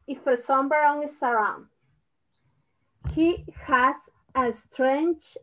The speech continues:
obsession with braiding. He often braids the tails of horses. <laughs> And if there is no horses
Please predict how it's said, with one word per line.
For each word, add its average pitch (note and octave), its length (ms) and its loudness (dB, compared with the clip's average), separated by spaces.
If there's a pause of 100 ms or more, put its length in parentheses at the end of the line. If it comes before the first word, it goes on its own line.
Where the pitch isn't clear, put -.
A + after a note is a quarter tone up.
(160)
obsession C#4+ 880 0
with A#3 240 -2 (160)
braiding. A3 520 -6 (840)
He E4 260 0
often D#4 600 0
braids B3 460 -2 (240)
the B3 80 -12
tails A3 600 -10 (300)
of A3 180 -14
horses. - 580 -4 (760)
<laughs> - 60 -8 (1800)
And D#4 520 0 (1040)
if C4+ 200 -8
there D4 300 0
is G#4 180 -2
no F#4+ 280 4
horses D#4 580 0